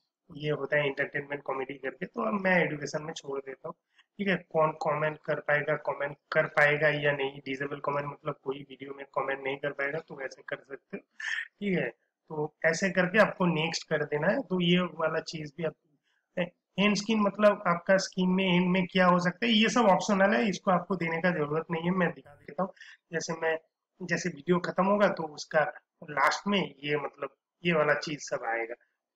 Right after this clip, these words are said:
मतलब सब्सक्राइब कर सकता है या वीडियो सजेशन आएगा, उसका आप टाइम, हम्म, कम ज्यादा कर सकते हो। जैसे इसको मैं एकदम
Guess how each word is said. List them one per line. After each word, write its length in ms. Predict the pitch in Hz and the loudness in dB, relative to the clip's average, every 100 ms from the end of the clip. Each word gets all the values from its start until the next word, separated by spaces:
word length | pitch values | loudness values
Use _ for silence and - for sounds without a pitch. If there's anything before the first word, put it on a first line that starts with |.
| _ _ _ - | _ _ _ -14
मतलब 260 | 127 135 131 | -10 -8 -6
सब्सक्राइब 460 | 147 - - 139 - | -4 -6 -4 -6 -6
कर 100 | 135 | -10
सकता 300 | - 135 - | -8 -8 0
है 120 | 135 135 135 | 0 0 0
या 120 | 131 135 - | 0 0 -4
वीडियो 280 | 127 123 135 | -10 -6 -6
सजेशन 520 | 135 131 135 - 135 | -6 -6 -6 -6 -4
आएगा, 260 | 135 139 170 | -2 -2 -6
उसका 300 | 190 175 214 | -8 -2 2
आप 160 | 196 - | 2 2
टाइम, 180 | 156 165 165 _ - - _ _ 175 | 0 0 -2 _ -20 -20 _ _ -10
हम्म, 200 | 151 147 - | -8 -4 2
कम 180 | 165 160 | 2 4
ज्यादा 240 | 156 156 | 4 4
कर 160 | 151 143 | 4 0
सकते 380 | 143 - - 147 | -2 -8 -6 -4
हो। 100 | 180 185 | -2 -2
जैसे 380 | 156 143 147 147 - _ _ _ _ _ _ _ _ _ - | -4 -4 -4 -6 -6 _ _ _ _ _ _ _ _ _ -14
इसको 240 | 151 - | -12 -8
मैं 200 | 151 160 | -8 -6
एकदम 340 | 147 - 151 | -8 -8 -6